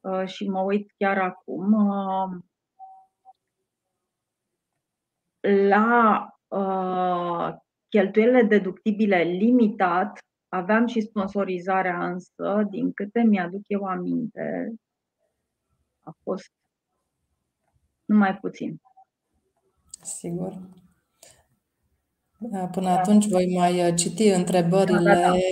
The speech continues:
Speaker 2: <laughs> Avem multe la care, uh, care avem
Speaker 1: Da,
Speaker 2: de
Speaker 1: deci cheltuielile pentru P F A-uri sunt, cheltuiala cu sponsorizarea este o cheltuială deductibilă limitat, în limita a cinci la sută din baza de calcul.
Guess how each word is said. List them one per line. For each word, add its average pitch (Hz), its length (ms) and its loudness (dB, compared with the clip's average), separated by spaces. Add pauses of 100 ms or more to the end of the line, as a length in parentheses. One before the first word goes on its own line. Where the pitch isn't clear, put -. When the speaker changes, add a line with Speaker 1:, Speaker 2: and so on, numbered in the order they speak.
(1120)
Speaker 2:
<laughs> 185 100 2
Avem 196 220 2
multe 196 520 2
la 180 140 2
care, 180 600 -2
uh, 180 460 -4
care 175 340 -4 (180)
avem 170 200 2
Speaker 1:
Da, 226 200 6
Speaker 2:
de 170 60 4
Speaker 1:
deci 226 260 6
cheltuielile 262 960 6
pentru 247 380 4
P 208 80 -6 (140)
F - 40 2
A-uri 240 260 6
sunt, 254 260 4 (140)
cheltuiala 240 420 4
cu 240 100 0
sponsorizarea 220 600 2
este 240 200 2
o 220 60 4
cheltuială 214 580 4
deductibilă 208 680 2
limitat, 208 960 4
în 240 100 0
limita 233 360 2
a 208 120 4
cinci 240 300 -2
la 214 160 2
sută 208 340 -4
din 180 240 -8
baza 196 320 0
de 175 220 -6
calcul. 175 560 -10